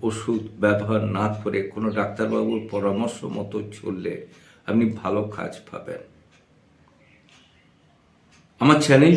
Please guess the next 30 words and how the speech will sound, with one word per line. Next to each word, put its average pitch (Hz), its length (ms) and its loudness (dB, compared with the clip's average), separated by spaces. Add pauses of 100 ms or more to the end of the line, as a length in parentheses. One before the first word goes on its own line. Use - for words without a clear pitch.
যদি 156 220 4
আপনাদের 135 300 2 (120)
ভালো 104 180 4 (120)
লাগে, 92 300 2 (280)
অবশ্যই 123 440 0
লাইক 95 200 2 (140)
করুন, 107 240 2 (140)
শেয়ার 101 260 0 (140)
করুন, 107 220 -2 (160)
কমেন্ট 104 400 -2
করুন, 104 240 -4 (180)
সাবস্ক্রাইব 113 520 -2 (160)
করুন। 107 240 -2 (560)
প্রয়োজনে 151 520 10 (120)
নাইন 131 220 6
ফোর 135 180 0 (100)
থ্রি 139 120 -2 (100)
ফোর 127 140 0 (160)
ওয়ান 120 240 0
এইট 110 200 -4
থ্রি 123 120 -6 (140)
ওয়ান 117 160 -2 (120)
নাইন 113 140 -4 (140)
এইটে 107 240 -2 (120)
যোগাযোগ 95 360 -2 (140)
করুন। 95 260 -6 (640)
ভালো 104 280 2 (160)
থাকুন, 90 360 -6 (340)
সুস্থ 110 280 -10 (180)
থাকুন। 90 340 -14